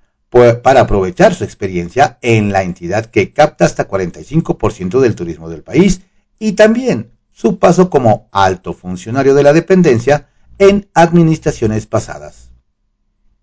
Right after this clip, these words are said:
Libertad de expresión bajo riesgo. Simpatizantes de la cuatro T quieren aprovechar una posible resolución de la Suprema Corte de Justicia de la Nación que se dará el lunes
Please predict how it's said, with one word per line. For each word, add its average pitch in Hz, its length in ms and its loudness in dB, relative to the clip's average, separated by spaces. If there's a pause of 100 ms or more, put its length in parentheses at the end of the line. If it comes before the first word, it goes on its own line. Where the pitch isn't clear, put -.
(540)
Libertad 135 640 2
de 185 80 8
expresión 185 680 0
bajo 90 600 -2
riesgo. 92 520 -4 (1120)
Simpatizantes 123 1040 -2
de 98 100 -2
la 78 140 -4
cuatro 92 380 -6
T 69 220 -20 (580)
quieren 110 340 0
aprovechar 151 720 2
una 143 580 2
posible 165 600 2
resolución 127 540 0
de 131 100 2
la 127 100 0
Suprema 95 480 -6
Corte 87 300 -10
de 80 80 -14
Justicia - 420 -20
de 104 100 -8
la 120 80 -4
Nación 127 440 -2 (360)
que 131 220 4
se 123 200 2
dará 127 420 4
el 160 160 4
lunes 196 500 0